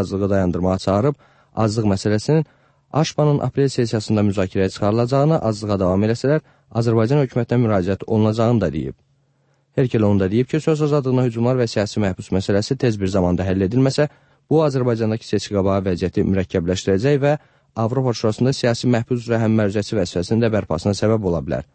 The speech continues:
Həbs edilən jurnalistlərin azad olması məsələsini A T T Media Azadlığı üzrə xüsusi nümayəndəsi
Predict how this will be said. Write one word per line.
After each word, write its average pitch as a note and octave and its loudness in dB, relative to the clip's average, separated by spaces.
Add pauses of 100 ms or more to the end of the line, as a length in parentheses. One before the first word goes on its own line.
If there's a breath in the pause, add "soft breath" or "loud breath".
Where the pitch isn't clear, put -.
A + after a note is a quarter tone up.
(600)
Həbs D3 0
edilən D#3+ 2
jurnalistlərin C#3 0
azad B2 0
olması A2 -2
məsələsini A2 -2
A C3 0
T A#2 -2
T B2 -2
Media A2 2
Azadlığı F#2+ -2
üzrə F#2 0
xüsusi - -4
nümayəndəsi A2 2